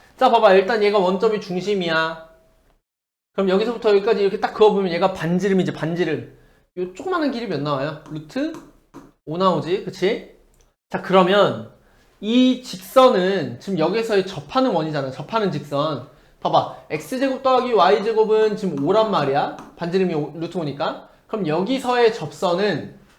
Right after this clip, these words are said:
X 마이너스 이 와이가 오다 이거죠. 그럼 얘가 지금 L이야, L. 여기까지 괜찮지, 그치? 자, 그럼 L은 구했는데 우리가 딱 이렇게 딱 따라가면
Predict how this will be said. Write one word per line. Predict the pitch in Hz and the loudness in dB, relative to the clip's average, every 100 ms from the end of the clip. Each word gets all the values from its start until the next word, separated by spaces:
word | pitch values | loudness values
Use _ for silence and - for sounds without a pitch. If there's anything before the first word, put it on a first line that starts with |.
| - - _ - _ _ - | -20 -20 _ -20 _ _ -16
X | 147 156 - - | -14 -12 -12 -6
마이너스 | 262 247 240 240 233 220 | -2 0 0 -2 -6 -10
이 | 180 185 | -4 2
와이가 | 202 196 190 190 208 190 | 4 6 4 2 2 2
오다 | 151 156 190 180 | 0 -2 0 0
이거죠. | 156 185 156 123 - - _ _ _ | 0 0 0 -4 -12 -20 _ _ _
그럼 | 214 151 | -10 -4
얘가 | 170 196 | -2 -2
지금 | 190 151 | -4 -8
L이야, | 131 139 135 117 | -8 -6 -8 -8
L. | 117 113 - - _ - - _ _ _ _ _ _ _ _ _ _ _ _ | -12 -14 -20 -20 _ -20 -20 _ _ _ _ _ _ _ _ _ _ _ _
여기까지 | 185 185 180 | 0 0 0
괜찮지, | 170 190 190 147 | 0 -2 -2 -4
그치? | 147 160 202 294 - - _ _ | -4 -2 -2 -2 -10 -20 _ _
자, | - | 0
그럼 | 208 202 | 2 4
L은 | 160 208 240 | 4 4 2
구했는데 | 196 190 196 160 151 190 151 | 0 0 0 -2 0 2 2
우리가 | 151 196 202 | 0 -2 -2
딱 | 240 220 196 | -4 -4 -6
이렇게 | 185 - | -6 -2
딱 | 214 233 233 240 233 | 2 4 4 2 2
따라가면 | 240 233 190 165 175 120 101 | 0 0 -2 -2 -2 -4 -10